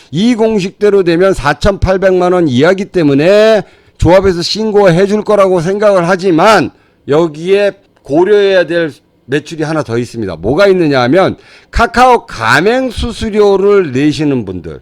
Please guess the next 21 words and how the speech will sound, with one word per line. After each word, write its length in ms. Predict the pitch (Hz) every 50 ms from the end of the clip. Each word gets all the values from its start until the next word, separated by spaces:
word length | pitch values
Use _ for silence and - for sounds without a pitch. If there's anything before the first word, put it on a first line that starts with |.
| _ _ _
카카오 400 | _ 156 175 - 208 202 190 -
가맹하시는 760 | - 156 160 175 190 196 196 190 185 160 123 156 143 127 107
분들 320 | 104 101 95 80 82 71 - _ _ _ _ _ _ _ _
또는 440 | _ 247 262 285 277 254 175 107 - - _ _ _ _ _ _
우버콜 1000 | 175 165 156 226 254 277 285 277 277 277 254 - - - - 240 247 254 240 214
매출이 840 | 190 180 180 170 - - - 196 196 196 190 208 220 226 220 202 - - _ _ _ _ _
백만 440 | - 139 151 165 175 190 202 226 247
원 160 | 254 254 240
이상 320 | 226 202 180 196 185 170
나오신 460 | 143 113 107 107 101 - 110 92 85
분들은 880 | 80 78 76 - 69 - - _ _ _ _ _ 123 165 214 233 220 196 - _ _ _ _ _
묻지도 480 | 110 131 165 - - 175 160 170 156 -
따지지도 520 | 160 147 143 123 123 120 123 117 131 127
말고 540 | 120 107 104 101 117 170 208 233 233 190 - _ _ _ _ _
조합 340 | - 123 131 139 135 -
세무사 400 | - - 127 131 131 123 123 120
또는 380 | - - 113 123 160 190 196 190 - _ _ _
개인이 380 | - 107 104 107 110 117 123 120
직접 480 | - - 113 - _ - 156 156 151 - _ _ _ _ _ _ _ _
하셔야 440 | _ - - 156 - - 165 147 113
됩니다. 420 | 90 80 73 71 69 - 58 _